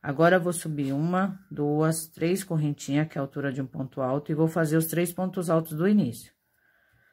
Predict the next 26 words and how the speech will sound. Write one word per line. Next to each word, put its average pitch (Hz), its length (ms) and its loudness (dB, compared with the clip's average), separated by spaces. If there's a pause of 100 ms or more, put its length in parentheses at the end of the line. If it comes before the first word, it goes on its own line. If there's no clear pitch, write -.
(420)
Um, 131 580 -4 (1900)
dois 135 840 -4 (1700)
e 156 100 -10
três. - 600 -6 (1040)
Agora, 196 500 6
eu 190 60 2
vou 196 120 2
voltar 202 320 2
a 196 40 2
fazer 190 320 0
uma 214 240 2
correntinha 208 760 0
de 190 160 -6
separação 151 880 0
e 185 40 0
vir 175 180 2
no 196 100 4
intervalo 170 580 6
de 156 120 -4
correntinha 160 560 0
e - 20 -2
vou 190 160 0
fazer 175 600 0 (440)
um 170 180 -2
ponto 190 360 2
alto. - 380 0